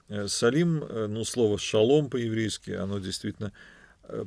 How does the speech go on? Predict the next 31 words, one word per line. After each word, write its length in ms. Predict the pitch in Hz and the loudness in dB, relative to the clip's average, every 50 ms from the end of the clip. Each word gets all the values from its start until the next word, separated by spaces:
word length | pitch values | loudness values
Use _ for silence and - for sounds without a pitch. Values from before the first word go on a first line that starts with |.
| - | -2
похоже 560 | - 117 110 - - 127 123 117 101 101 113 104 | 0 0 0 2 2 2 2 2 2 0 0 0
на 180 | 101 101 98 | 0 0 0
слово, 600 | 92 - - 117 110 110 104 101 101 101 104 98 - | -2 -2 -4 -2 0 2 2 4 4 2 2 0 -4
э, 400 | - 107 104 101 98 95 95 95 | -6 -4 -2 -2 -2 -2 -2 -2
"мир", 400 | 98 107 123 147 156 151 - - | -4 -4 0 2 2 2 2 0
название 540 | 110 104 101 90 101 113 117 110 101 104 107 - | -2 -2 -2 0 0 0 0 0 0 -2 -2 -2
этого 420 | - 110 107 - 113 104 107 - - _ | -4 -6 -4 -2 -2 -2 -2 -2 -4 _
города. 480 | 113 104 110 101 92 87 78 73 67 - - _ _ _ _ _ _ _ _ _ - - - - - - - _ _ _ _ _ _ _ _ _ _ _ _ _ _ _ _ _ _ _ - | -2 0 2 2 2 0 -2 -6 -12 -16 -20 _ _ _ _ _ _ _ _ _ -20 -20 -20 -20 -20 -20 -20 _ _ _ _ _ _ _ _ _ _ _ _ _ _ _ _ _ _ _ 0
Нет 220 | 147 165 202 - | 4 4 4 6
у 60 | 202 | 4
него 160 | 165 156 143 131 | 4 4 2 2
ни 100 | 123 123 | 2 2
отца, 340 | 123 120 - - - 175 175 | 2 2 2 2 2 2 2
ни 120 | 165 165 | 2 2
матери, 460 | 156 147 139 127 117 - - 117 107 | 2 4 4 2 2 0 -2 -2 -2
ни 100 | 107 117 | -2 0
родословия, 720 | 139 147 151 151 147 131 - - 123 117 113 110 107 104 101 | 2 4 6 6 6 4 4 2 2 4 4 4 4 2 0
нет 240 | 104 123 143 - - | 0 0 -2 -2 -2
ни 60 | 127 | -2
начала 440 | 113 110 107 - - 143 147 147 147 | 0 0 0 2 2 2 4 4 4
его 200 | 143 131 131 131 | 4 4 2 2
дней, 240 | 120 120 123 120 | 0 -2 -4 -4
ни 140 | 113 120 135 | -2 -2 -2
завершения 580 | 123 120 110 107 98 - - 117 104 101 101 95 | -2 -2 -2 -2 -2 -2 -2 -2 -2 -2 -2 -2
жизни. 480 | 90 104 139 156 156 143 147 143 135 - _ _ _ _ _ _ - - - - - - - 87 - | -2 -2 -2 -2 -4 -4 -6 -8 -10 -12 _ _ _ _ _ _ -20 -20 -20 -20 -20 -18 -18 -8 -6
По-, 120 | - 113 | -6 -4
просто 400 | 120 120 - 147 180 165 - - | -4 -2 2 4 4 4 4 2
ничего 300 | 185 165 - 185 175 160 | 0 0 2 2 2 2
не 120 | 143 131 135 | 2 2 0
сказано. 520 | - - - 143 113 98 85 95 95 95 | -2 0 2 2 2 2 0 -2 -4 -4
Упомянута 680 | 90 - 110 113 135 165 175 156 143 113 - 127 117 | -2 0 0 2 2 2 2 0 0 0 0 -2 -2